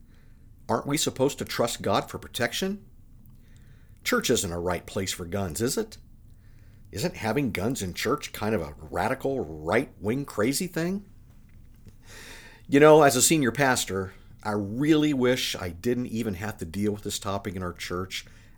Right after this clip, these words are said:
at all. The problem is that violence in churches is becoming all too common,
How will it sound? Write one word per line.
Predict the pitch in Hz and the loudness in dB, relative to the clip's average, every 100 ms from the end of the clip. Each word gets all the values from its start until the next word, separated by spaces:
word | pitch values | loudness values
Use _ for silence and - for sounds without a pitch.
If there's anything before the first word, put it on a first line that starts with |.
| - | -12
at | 90 92 - - - | -8 -6 -8 -20 -20
all. | - 82 76 - - - - - - - - - - | -10 -10 -10 -14 -20 -20 -20 -20 -20 -20 -20 -20 -20
The | - | -18
problem | - - 214 220 101 | -10 -2 0 2 0
is | 87 98 110 | 0 -2 0
that | 113 98 92 | 0 0 -2
violence | 127 185 160 113 - | 0 0 0 -2 -2
in | 98 | -4
churches | - 185 - 101 | -2 -2 -2 -6
is | 104 101 | -6 -4
becoming | 113 135 123 | -4 -2 0
all | 123 143 | 2 0
too | - 139 | 0 -4
common, | - 165 120 | -2 -2 -2